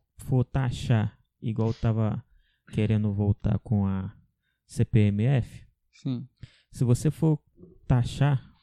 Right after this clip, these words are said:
Speaker 1: for colocar mais um, um imposto na praça, você começa a limitar a quantidade de produtos, e isso aí eu digo em qualquer produto.
Speaker 2: Não, mas eu não digo da C P M F.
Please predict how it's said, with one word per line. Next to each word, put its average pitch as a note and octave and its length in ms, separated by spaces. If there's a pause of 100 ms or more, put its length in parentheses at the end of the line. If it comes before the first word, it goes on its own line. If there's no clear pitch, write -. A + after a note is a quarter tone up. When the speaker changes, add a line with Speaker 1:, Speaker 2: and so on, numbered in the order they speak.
(260)
Speaker 1:
for A#2+ 200
colocar A#2 340
mais A#2+ 320
um, C3+ 440
um A#2+ 120
imposto A#2 540
na G2 120
praça, C3+ 560 (440)
você A#2+ 380
começa C#3 760 (180)
a B2+ 200
limitar D#3+ 880 (180)
a A#2+ 120
quantidade C#3 600
de D3+ 120
produtos, C3 920 (260)
e B2 120
isso C3 180
aí B2 80
eu C#3 120
digo C#3 300
em B2 40
qualquer B2 360
produto. C3+ 600 (340)
Speaker 2:
Não, F#3+ 100
mas D#3 180
eu D#3+ 80
não F#3+ 80
digo F#3+ 200
da E3+ 120
C E3 140
P D#3 140
M D3 180
F. C3 540